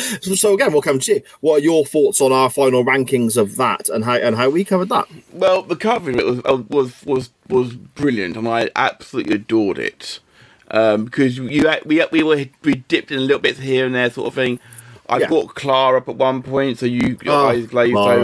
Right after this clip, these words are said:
Speaker 2: over. There we go. So
Speaker 1: <laughs>
Speaker 2: that, but that, that's because the story was actually referenced in one of her episodes, so that was fine, sort of thing. So it, linking new who old who. I love it when new Who references the old stuff. I love it when, when, when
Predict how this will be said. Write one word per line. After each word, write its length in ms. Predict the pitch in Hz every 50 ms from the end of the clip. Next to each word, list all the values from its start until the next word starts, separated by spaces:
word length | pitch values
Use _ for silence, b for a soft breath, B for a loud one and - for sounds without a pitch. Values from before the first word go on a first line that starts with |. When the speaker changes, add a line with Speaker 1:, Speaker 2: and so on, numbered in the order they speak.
| 123
Speaker 2:
over. 40 | 98 95
There 240 | - 101 104 104 98
we 140 | 95 - 87
go. 340 | 98 95 92 92 95 92 - B B B B B 143 117 B
So 260 | - - 120 113 117 113
Speaker 1:
<laughs> 40 |
Speaker 2:
that, 180 | - - - - - -
but 60 | 135
that, 180 | 127 - - _ -
that's 200 | 165 170 170 180
because 380 | 175 147 170 165 156 147 139
the 100 | 151 139
story 260 | 120 - 160 151 143
was 100 | 139 131
actually 220 | 127 127 131 123 123
referenced 480 | 143 147 - - - 113 107 104 101
in 100 | - 110
one 140 | 117 120 117
of 80 | 113 110
her 160 | 123 117 113
episodes, 640 | 120 113 - 113 101 95 69 64 64 - - - - _ _ _
so 220 | _ - - 101 101
that 160 | 117 123 101
was 160 | 71 107 110
fine, 500 | - - 135 127 107 76 62 50 - - _ _ _ _ _
sort 240 | - - 113 85
of 80 | - -
thing. 160 | - 92 85
So 140 | - 123 110
it, 240 | 101 85 117 110 117
linking 380 | 123 135 135 123 127 113 117
new 200 | 117 120 120 120
who 200 | 120 123 117 110 -
old 240 | - 104 120 117 123
who. 80 | 123
I 60 | 92
love 200 | 127 151 170 180
it 60 | 185 127
when 260 | 165 160 151 147 B B B B B B B B -
new 280 | 127 123 143 151 147
Who 160 | 139 139 139 131
references 460 | 123 143 131 127 131 131 123 120 110
the 100 | 117 113
old 140 | 107 104 107
stuff. 340 | - - 67 57 - - - -
I 80 | -
love 500 | 117 120 120 120 120 120 123 120 123 - 117
it 80 | -
when, 140 | - 98 98
when, 140 | 101 101 -
when 320 | - 110 107 107 101 98